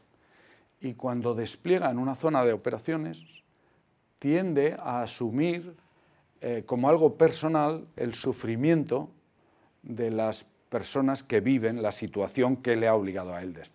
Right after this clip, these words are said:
a desplegar. Y esto, a, sobre todo, mm, a, a la parte norte de, de la alianza y al norteamericano, porque le pilla un poco a desmano,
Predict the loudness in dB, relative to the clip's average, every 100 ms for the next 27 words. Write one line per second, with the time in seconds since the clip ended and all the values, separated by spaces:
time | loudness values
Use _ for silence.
0 | -16 -14 -14 -18 -20 -20 -20 _ _ -10
1 | -4 -2 -2 -6 -6 -10 _ _ _ _
2 | -4 -2 0 -2 -4 -8 -10 -2 0 0
3 | 4 4 4 -2 -6 _ -18 -16 -16 -16
4 | -12 -8 -8 -8 -8 -6 -4 -4 -6 -8
5 | _ 2 2 2 0 0 -2 2 4 2
6 | -2 -6 -8 _ -8 -4 -4 -4 -6 -10
7 | -12 -8 -6 -4 -6 -6 -6 -2 0 0
8 | -4 -12 -18 -20 _ -8 0 2 2 0
9 | 0 0 0 -2 -2 -2 -2 -4 -8 -6
10 | -6 -6 -4 -4 -4 -6 -6 -4 -4 -6
11 | -6 -6 -8